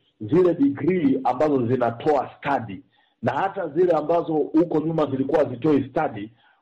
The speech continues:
utajitahidi sana kuhakikisha unachomeka chomeka studies mbalimbali. Kama ikiwa ni kwa mfano sayansi ya jamii, unaweza kuchomekea study kama za ujasiriamali ambazo zitawasaidia hawa watu kupata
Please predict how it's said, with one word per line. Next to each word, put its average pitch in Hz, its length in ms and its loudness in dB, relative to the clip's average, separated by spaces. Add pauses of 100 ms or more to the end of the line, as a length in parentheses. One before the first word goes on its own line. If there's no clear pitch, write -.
utajitahidi 135 920 0
sana 170 260 0
kuhakikisha - 680 -2
unachomeka 123 680 0
chomeka 135 640 0
studies 135 480 -2
mbalimbali. 95 640 -2 (160)
Kama 127 280 0
ikiwa 131 340 2
ni 117 260 -6 (240)
kwa 117 120 2
mfano 123 460 -4
sayansi 131 440 -2
ya 120 60 2
jamii, 117 440 0 (220)
unaweza 190 480 2
kuchomekea 123 800 0 (120)
study 139 340 -2
kama 127 300 -2
za 104 260 0 (200)
ujasiriamali 110 1080 0 (160)
ambazo 156 420 0
zitawasaidia 139 1000 -2
hawa 147 200 2
watu 139 360 -2
kupata 127 640 -2